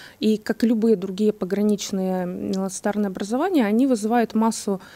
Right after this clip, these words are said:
сложностей в диагностике, массу, м, сложностей в интерпретации гистологического заключения порой, а, и вызывают вопросы, что же делать с пациентом. И были исследования, которые показывают, что,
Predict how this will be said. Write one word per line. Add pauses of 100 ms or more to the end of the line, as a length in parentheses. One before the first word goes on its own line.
(160)
сложностей
в
диагностике,
массу, (520)
м,
сложностей
в
интерпретации
гистологического
заключения
порой, (500)
а,
и
вызывают
вопросы,
что
же
делать
с
пациентом.
И
были
исследования,
которые
показывают,
что,